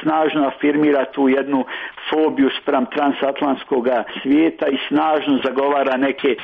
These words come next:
panslavenske, geosakralne, proruske koncepte i tako dalje i tako dalje. I to je jedna vrsta meke moći kojom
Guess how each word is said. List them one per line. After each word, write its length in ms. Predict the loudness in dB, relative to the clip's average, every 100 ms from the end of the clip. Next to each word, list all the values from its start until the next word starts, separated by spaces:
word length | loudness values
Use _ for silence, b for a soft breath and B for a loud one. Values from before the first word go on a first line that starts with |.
| -12 -4
panslavenske, 1080 | 0 0 0 0 2 4 2 0 -2 0 2
geosakralne, 1160 | 2 2 2 0 -2 -2 -2 -2 2 4 2
proruske 840 | 0 2 4 4 0 -4 0 0 0 -8
koncepte 600 | -4 -2 0 -2 -2 -2
i 60 | 0
tako 380 | -2 -2 0
dalje 260 | 0 2 2
i 100 | 0
tako 300 | -2 -2 -2
dalje. 400 | 0 0 0 0 B B B
I 140 | -4 -2
to 240 | 2 0
je 60 | 2
jedna 340 | 2 0 0 0 0
vrsta 360 | -4 -4 -4 -2
meke 420 | 2 0 0 2
moći 440 | 2 2 0 -2 -4
kojom 480 | -2 2 2 2